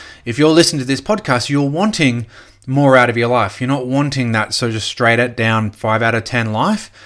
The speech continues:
You're wanting to really live an extraordinary life. So mediocrity is the opposite to that. Now, success in whatever you want to achieve and however you perceive success, however you sort of quantify it, there are gonna be some failures along the way.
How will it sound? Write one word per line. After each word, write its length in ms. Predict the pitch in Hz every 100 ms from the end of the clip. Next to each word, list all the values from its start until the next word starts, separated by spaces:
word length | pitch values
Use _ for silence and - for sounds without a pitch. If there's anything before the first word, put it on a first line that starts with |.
| - - -
You're 200 | 127 135
wanting 280 | 139 131 123
to 100 | 127
really 560 | 117 120 123 123 120
live 300 | 117 113 110
an 100 | 107
extraordinary 720 | 110 - - 107 104 104 104
life. 420 | 117 190 110 - - _ - - -
So 340 | - 139 135 139
mediocrity 1000 | 139 135 160 175 151 160 202 190 131 113
is 160 | 113 107
the 100 | 113
opposite 420 | 139 170 143 127
to 80 | -
that. 260 | 92 87 - _ - - -
Now, 160 | 135 135
success 960 | - 151 147 - - 233 160 113 -
in 180 | 139 123
whatever 260 | 123 139 143
you 160 | 135
want 140 | 127 127
to 80 |
achieve 460 | 113 - 120 120 110
and 140 | 101
however 340 | 95 113 117 117
you 200 | 113 113
perceive 460 | 113 110 120 110
success, 560 | 104 107 - 175 107 104
however 300 | 120 113 110
you 120 | 110
sort 200 | 104 107
of 100 | 107
quantify 540 | - 156 180 156 101 -
it, 180 | 113 - - - _ -
there 180 | 147 -
are 220 | 143 156
gonna 180 | 165 170
be 180 | 131 123
some 220 | - 131
failures 460 | - 113 113 107
along 240 | 107 107 101
the 80 | 110
way. 320 | 180 131